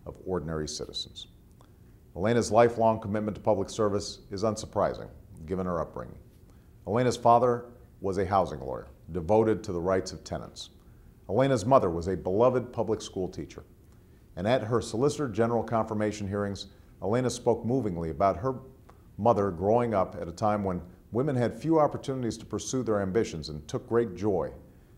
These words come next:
in watching her daughter do so. Neither she nor Elena's father lived to see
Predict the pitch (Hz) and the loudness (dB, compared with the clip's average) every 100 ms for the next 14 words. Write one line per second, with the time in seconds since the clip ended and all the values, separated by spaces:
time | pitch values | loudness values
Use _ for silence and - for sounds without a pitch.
0 | - - 90 87 87 85 85 104 107 - | -20 -12 -6 -4 -6 -8 0 2 2 0
1 | 95 92 - - - 127 113 87 62 65 | -6 -8 -14 -20 -4 0 2 2 0 -6
2 | - - - - 78 85 - - - - | -14 -20 -20 -18 -6 -6 -6 -10 -12 -20
3 | - - - - - - - - - - | -20 -20 -20 -20 -20 -20 -20 -20 -20 -14
4 | - 107 104 98 - 135 139 123 113 107 | -2 0 2 -2 -2 -2 -2 -2 2 4
5 | 101 101 92 - 90 85 85 87 - 87 | 4 0 -2 0 2 2 -2 -4 -6 -10
6 | - 90 87 85 | -4 -2 -2 -6